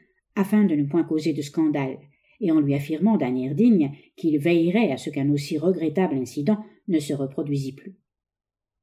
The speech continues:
Dorifa avait assisté à toute cette scène dans une pose indolente, nullement émue et plutôt amusée de la succession des péripéties.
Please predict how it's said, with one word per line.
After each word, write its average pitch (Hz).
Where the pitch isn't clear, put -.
Dorifa 165
avait 151
assisté -
à 151
toute -
cette 143
scène 220
dans 147
une 147
pose 160
indolente, 147
nullement 240
émue 165
et 165
plutôt 185
amusée 160
de 185
la 143
succession 160
des 160
péripéties. 143